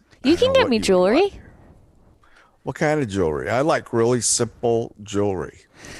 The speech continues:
Speaker 2: Well, like, I'm wearing this right now. But
Speaker 1: That's
Speaker 2: that wa-
Speaker 1: beautiful.
Speaker 2: that was my grandma's.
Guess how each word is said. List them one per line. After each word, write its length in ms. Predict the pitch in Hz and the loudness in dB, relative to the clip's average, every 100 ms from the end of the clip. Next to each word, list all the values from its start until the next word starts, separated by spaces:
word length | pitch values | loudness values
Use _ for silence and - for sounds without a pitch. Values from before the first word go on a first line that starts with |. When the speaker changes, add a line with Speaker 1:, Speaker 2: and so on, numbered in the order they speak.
| - - | -20 -8
Speaker 2:
Well, 140 | 208 185 | 0 2
like, 260 | 185 180 | 2 0
I'm 220 | - 185 185 | -4 -4 -4
wearing 600 | 185 180 180 175 175 170 | -2 0 -2 -4 -10 -6
this 280 | - 170 - | -6 -4 -4
right 200 | 190 208 | -4 -2
now. 400 | 196 196 214 220 _ _ _ _ _ _ _ _ _ _ | -2 -2 -4 -8 _ _ _ _ _ _ _ _ _ _
But 100 | - | -2
Speaker 1:
That's 100 | 175 | 0
Speaker 2:
that 40 | 104 | 0
wa- 60 | |
Speaker 1:
beautiful. 380 | 73 101 95 - | -2 -4 -4 -4
Speaker 2:
that 120 | 185 | 0
was 140 | 175 175 | 0 0
my 80 | 170 | -2
grandma's. 520 | 170 175 127 - | -2 -2 -4 -6